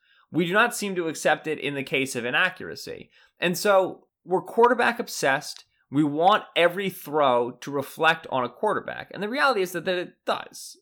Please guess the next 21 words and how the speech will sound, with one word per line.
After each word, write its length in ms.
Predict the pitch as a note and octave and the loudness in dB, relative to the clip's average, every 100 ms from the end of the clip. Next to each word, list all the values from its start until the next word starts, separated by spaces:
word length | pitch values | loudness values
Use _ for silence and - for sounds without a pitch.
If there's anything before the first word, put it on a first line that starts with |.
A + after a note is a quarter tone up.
| _ | _
It, 140 | - F3+ | -6 -4
it 180 | F3 E3+ | -4 -6
certainly 500 | - A#3 F#3 F3 B2 | -2 0 0 -2 -6
does. 260 | - - | -8 -10
There's 180 | D3+ D#3 | -10 -4
no 140 | F#3+ | 0
avoiding 480 | F3 D3+ F#3 F3+ G2+ | 0 0 -2 -2 -4
that. 220 | A#1+ G1+ - _ _ _ _ | -10 -12 -14 _ _ _ _
But 180 | - G#3 | -2 2
if 120 | G3 | 2
we 180 | F3 C4+ | 2 0
shirk 600 | - - - A#3+ B3+ - - _ _ | 0 -2 4 4 4 -2 -20 _ _
the 140 | E3+ | -2
context 720 | E3+ - F3+ F#3 G3 F3 - - | -2 0 0 2 2 0 0 -2
of 320 | C#3 B2+ - - | 2 2 -2 -18
h-, 120 | - _ | -20 _
what 380 | - A#2+ C3 F#3 | -14 2 6 6
receivers 380 | F3+ F#3+ F#3 E3 | 4 -4 -6 -6
he's 160 | C#3 - | -8 -4
throwing 360 | A#2 G2+ G2 | 0 0 -2
to, 280 | - G2 A#2 | -4 -4 -4